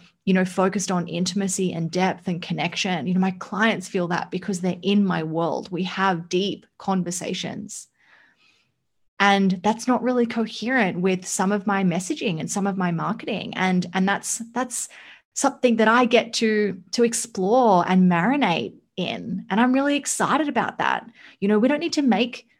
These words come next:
things like this mean that we're doing something wrong. And I want to share with you something that I, that kind of came out as part of a Voxer, a voice message to my beautiful V A, Ingrid, who has been with me for many, many years. She's seen all the iterations of Jazz.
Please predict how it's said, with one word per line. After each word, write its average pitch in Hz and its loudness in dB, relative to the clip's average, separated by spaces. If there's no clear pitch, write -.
things 233 4
like 208 0
this 214 0
mean 208 4
that 220 2
we're 196 0
doing 185 0
something 170 -4
wrong. 165 -6
And 208 4
I 214 6
want 240 4
to 269 2
share 214 4
with 214 2
you 196 0
something 190 -2
that 180 2
I, 170 0
that - -14
kind 226 4
of 226 -2
came 208 0
out 190 2
as 185 0
part 190 4
of 185 6
a 170 4
Voxer, 180 4
a 160 0
voice 202 4
message 170 0
to 170 0
my 185 6
beautiful 220 6
V 185 6
A, 175 4
Ingrid, 180 0
who 180 0
has 180 2
been 180 0
with 185 2
me 175 0
for 170 -4
many, 185 4
many 180 0
years. 170 0
She's 185 -4
seen 170 -2
all 190 2
the 190 2
iterations 175 0
of 160 -6
Jazz. 170 -2